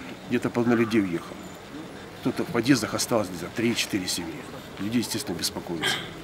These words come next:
Есть такие, что элементы этим пользуются. Поэтому, если видят, что люди патрулируют, обращаются, от поведения, э, нашей милиции зависит, естественно, и доверие к власти.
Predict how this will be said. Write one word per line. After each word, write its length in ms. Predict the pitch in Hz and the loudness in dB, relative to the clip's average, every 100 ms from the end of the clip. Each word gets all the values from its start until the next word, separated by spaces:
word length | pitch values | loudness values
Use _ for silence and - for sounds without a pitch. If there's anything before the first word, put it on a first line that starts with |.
| - - - - - | -8 -8 -8 -8 0
Есть 200 | 113 - | 0 0
такие, 240 | 87 104 | -2 -2
что 180 | 92 - | -2 -4
элементы 360 | 87 92 98 80 | -2 0 0 -2
этим 160 | 80 80 | -6 -6
пользуются. 460 | 87 78 - - - - - | -6 -6 -6 -8 -8 -12 -8
Поэтому, 240 | 92 95 | -6 -4
если 260 | 98 - 98 - - - - | -4 -2 -4 -6 -14 -14 -2
видят, 220 | 101 95 | 0 2
что 160 | - 101 | 0 0
люди 200 | 104 90 | 0 -2
патрулируют, 580 | 90 87 98 123 123 107 - - - | -4 -4 0 4 4 2 -6 -12 -8
обращаются, 540 | - - 117 107 - - - - - - - - - - - | -4 -2 0 -2 -4 -8 -10 -12 -12 -14 -14 -14 -14 -12 -2
от 120 | 107 | -2
поведения, 600 | - 117 113 139 117 98 | 0 2 6 6 8 4
э, 420 | 92 92 92 92 92 85 82 85 85 | 0 -6 -4 -4 -4 -6 -6 -6 -2
нашей 220 | 107 101 98 | 0 0 0
милиции 440 | 110 139 135 104 | 4 4 4 -2
зависит, 320 | 92 120 117 | 0 0 0
естественно, 400 | 95 - 113 98 | -4 -2 -2 -2
и 200 | 92 95 92 - - - | -2 -4 -4 -10 -10 -2
доверие 260 | 113 120 120 | 2 4 4
к 80 | |
власти. 300 | 123 113 - | 2 0 -4